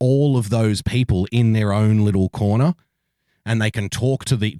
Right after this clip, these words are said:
they talk to each other, they do shows for each other, they do little fashion parades and little dress ups. They talk about what's hot and what's not, and ninety-nine percent of the rest of society doesn't give a single fuck what they're doing,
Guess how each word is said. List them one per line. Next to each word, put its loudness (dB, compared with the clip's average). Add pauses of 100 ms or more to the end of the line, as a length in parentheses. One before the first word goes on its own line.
they -2
talk -2
to 0
each 0
other, 0
they -2
do 0
shows -2
for -2
each -2
other, 0
they 0
do 0
little 0
fashion -2
parades 0
and 0
little 0
dress -2
ups. -4 (560)
They -4
talk -2
about 0
what's -4
hot -2
and 0
what's -2
not, 0 (280)
and 0
ninety-nine 0
percent -4
of -6
the -2
rest -4
of -6
society -2
doesn't -2
give -2
a -2
single -4
fuck -4
what -2
they're -2
doing, -4